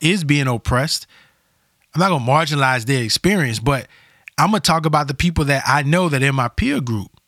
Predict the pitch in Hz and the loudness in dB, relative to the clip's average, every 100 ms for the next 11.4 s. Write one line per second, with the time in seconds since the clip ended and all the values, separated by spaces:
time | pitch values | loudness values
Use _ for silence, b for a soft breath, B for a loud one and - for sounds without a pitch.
0 | _ _ _ - 151 151 143 120 135 - | _ _ _ -4 0 0 0 -2 -2 0
1 | 185 190 170 165 151 135 170 165 B B | 2 2 2 0 0 0 0 -2 B B
2 | 151 139 - 190 - 160 - 175 - 160 | -4 -2 -2 0 0 -2 2 2 4 4
3 | 139 127 127 110 101 98 185 220 254 165 | 2 2 0 0 -2 0 0 2 0 0
4 | 170 170 135 104 95 - _ _ _ _ | 0 0 -2 -4 -8 -14 _ _ _ _
5 | - 180 - 196 143 - 196 147 98 - | 0 0 2 0 0 0 0 0 -6 -8
6 | b b b b b b _ _ _ - | b b b b b b _ _ _ 0
7 | 196 147 123 202 202 175 _ - 185 165 | 0 2 2 2 2 -2 _ -2 0 2
8 | 151 - 127 175 - 104 - - - _ | 0 0 2 2 2 -2 -6 -8 -10 _
9 | _ _ 147 131 170 190 156 151 - 170 | _ _ -2 2 2 2 2 0 0 0
10 | 156 135 165 151 143 143 156 120 139 180 | 0 0 0 0 0 0 0 0 0 0
11 | - 147 127 101 | 0 0 0 -4